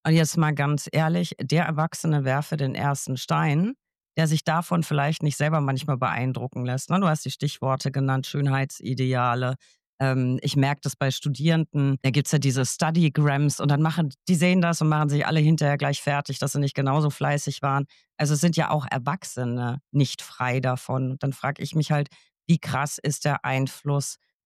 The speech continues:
auf Kinder? Wie doll werden Dinge übernommen, die da gezeigt werden? Und was sind vielleicht die Themen, wo du sagst, da stellst du in Gesprächen den größten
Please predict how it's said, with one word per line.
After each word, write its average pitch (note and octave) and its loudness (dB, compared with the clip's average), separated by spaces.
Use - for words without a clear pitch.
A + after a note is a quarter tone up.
auf B2+ -2
Kinder? C3 2
Wie D3 0
doll D#3 2
werden C#3+ 0
Dinge D3+ 2
übernommen, C#3+ 0
die C#3+ -2
da C#3 0
gezeigt D3 -2
werden? D#3 2
Und C#3+ -6
was E3 -2
sind E3+ 0
vielleicht D3+ -2
die F3 2
Themen, E3 2
wo D#3 2
du D#3 6
sagst, C#3+ 0
da E3 0
stellst E3 0
du - 0
in C#3 2
Gesprächen D#3 2
den C#3+ 2
größten C#3+ 0